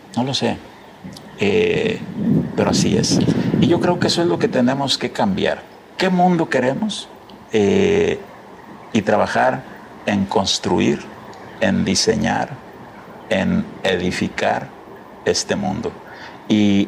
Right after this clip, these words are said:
a mí me ha tocado la suerte de, de nacer en una familia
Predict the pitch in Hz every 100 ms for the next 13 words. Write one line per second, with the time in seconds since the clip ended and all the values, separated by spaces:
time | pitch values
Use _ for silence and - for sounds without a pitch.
0 | - 110 131 143 143 - 120 123 117 104
1 | 110 113 113 - 131 113 104 90 87 90
2 | 85 - - 95 90 92 95 - 120 117
3 | 117 110 104 92 104 123